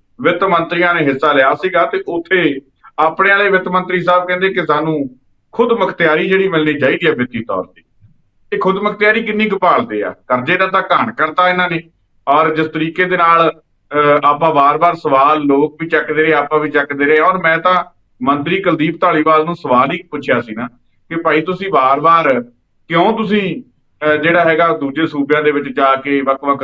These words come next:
ਥਾਈਂ ਜਾ ਕੇ, ਕਿਉਂ ਤੁਸੀਂ ਪੰਜਾਬ ਦੇ ਪੈਸੇ ਨੂੰ ਬਰਬਾਦ ਕਰ ਰਹੇ ਹੋ, ਐਡਵਰਟਾਈਜ਼ਮੈਂਟ ਕਿਉਂ ਕਰ ਰਹੇ ਹੋ ਇਸ ਤਰੀਕੇ ਦੇ ਨਾਲ ਜਾ ਕੇ? ਤਾਂ ਉਹ ਕਹਿੰਦੇ, "ਜੀ, ਅਸੀਂ ਤਾਂ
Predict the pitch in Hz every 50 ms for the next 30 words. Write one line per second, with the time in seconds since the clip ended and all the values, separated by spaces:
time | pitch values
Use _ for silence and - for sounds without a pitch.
0 | 131 135 135 135 135 127 123 123 123 127 127 123 127 131 135 127 120 113 - -
1 | _ _ _ _ _ _ - 151 156 170 185 175 185 175 170 196 196 196 180 165
2 | 151 147 147 147 143 147 160 165 165 165 165 151 139 139 135 156 151 151 143 135
3 | 131 127 123 123 127 127 123 135 135 131 156 170 170 160 147 147 139 143 143 139
4 | 143 139 135 135 131 127 123 127 123 139 143 147 143 135 123 120 113 98 95 95
5 | 90 - _ _ _ _ _ _ _ _ - 123 127 127 127 139 127 123 123 127
6 | 120 117 110 107 101 95 95 90 90 - _ _ _ _ _ _ _ _ _ _
7 | - - - 170 180 170 175 180 185 196 196 208 208 180 160 180 175 180